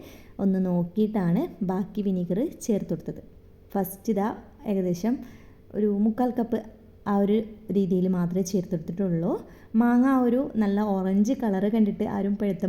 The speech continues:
മാങ്ങ എന്ന് വിചാരിച്ച് പോകണ്ട കേട്ടോ, നല്ല പച്ചമാങ്ങയാണ്. അത് ഏതോ ഒരു ടൈപ്പ് മാങ്ങ ആയതുകൊണ്ട്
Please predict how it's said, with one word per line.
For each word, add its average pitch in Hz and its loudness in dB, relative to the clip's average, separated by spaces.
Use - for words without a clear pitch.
മാങ്ങ 233 0
എന്ന് 233 0
വിചാരിച്ച് 190 -6
പോകണ്ട 185 -2
കേട്ടോ, 175 -6
നല്ല 190 -4
പച്ചമാങ്ങയാണ്. 196 -2
അത് 190 -4
ഏതോ 180 -2
ഒരു 254 0
ടൈപ്പ് 214 2
മാങ്ങ 185 2
ആയതുകൊണ്ട് 190 0